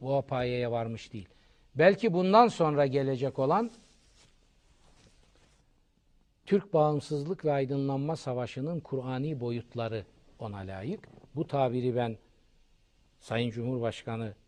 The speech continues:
kullandığında, Ahmet Necdet Sezer söz arasında başka bir vesileyle,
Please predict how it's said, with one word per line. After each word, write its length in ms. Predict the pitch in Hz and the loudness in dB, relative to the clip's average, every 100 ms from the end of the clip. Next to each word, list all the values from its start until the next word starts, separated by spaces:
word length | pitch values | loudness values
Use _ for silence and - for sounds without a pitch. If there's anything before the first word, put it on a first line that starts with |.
| - | -14
kullandığında, 1000 | 120 110 110 107 107 107 107 143 196 - _ _ _ _ _ _ _ _ - | -8 -6 -4 -4 -6 -6 -4 -2 -2 -6 _ _ _ _ _ _ _ _ -10
Ahmet 380 | 104 104 98 | -8 -8 -10
Necdet 340 | 104 92 101 95 | -14 -14 -16 -16
Sezer 440 | 110 98 160 190 - _ | -14 -6 -6 -6 -12 _
söz 280 | - 123 110 | -12 -8 -6
arasında 580 | 107 98 - 107 101 95 | -6 -8 -10 -14 -14 -10
başka 360 | 107 - 120 | -10 -8 -8
bir 160 | 104 98 | -8 -12
vesileyle, 680 | 98 - 101 98 104 165 | -14 -12 -14 -12 -8 -8